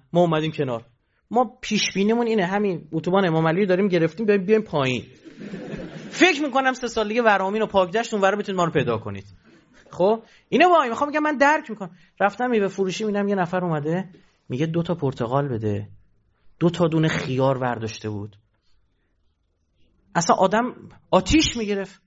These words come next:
صحبت شده که مثلاً همینجور بحث پیش اومده، اون سلام علیک کرد، اون یارو بنده خدا میوه فروشه و بعد این همه شناخت و گفت: «عجب.» و اینطور. بعد گفتم: «کارت چیه؟ چیکار می‌کنی؟» «تازه ازدواجم» و فلان. نمیتونست بخره.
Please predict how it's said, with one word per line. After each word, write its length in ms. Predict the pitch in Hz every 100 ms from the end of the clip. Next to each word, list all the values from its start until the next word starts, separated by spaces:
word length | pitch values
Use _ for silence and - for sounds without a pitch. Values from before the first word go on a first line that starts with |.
| _ _ _ _ _ _ _
صحبت 380 | - 196 220
شده 200 | 233 214
که 100 | 214
مثلاً 340 | 214 185 185 190 196
همینجور 240 | 202 185
بحث 260 | 190 185 -
پیش 160 | 175
اومده، 200 | 175 175
اون 220 | 175 175 175 _ _ _ _ _ _ _ _ _ _ _ _
سلام 380 | - 156 151 147
علیک 180 | 156 160
کرد، 160 | 156
اون 160 | 143 127 - _ _ _ _ _ _ _ 113
یارو 220 | 104 107
بنده 280 | 107 104 101
خدا 200 | 98 107
میوه 180 | 107
فروشه 340 | 101 101 101 131
و 120 | 131
بعد 200 | 131 127
این 140 | 139 131
همه 160 | 123
شناخت 480 | 120 107 110 127 -
و 60 | 117
گفت: 200 | 117 110
«عجب.» 220 | 113 113
و 40 |
اینطور. 280 | 113 107 135 _ _ -
بعد 120 | 165
گفتم: 240 | 180 175
«کارت 300 | 170 175 170
چیه؟ 180 | 170 160
چیکار 260 | 156 151 160
می‌کنی؟» 200 | 151 147
«تازه 260 | 139 120
ازدواجم» 540 | 123 113 110 127 127 120
و 20 |
فلان. 220 | 107 107
نمیتونست 500 | 147 339 - 320 -
بخره. 380 | 165 - - -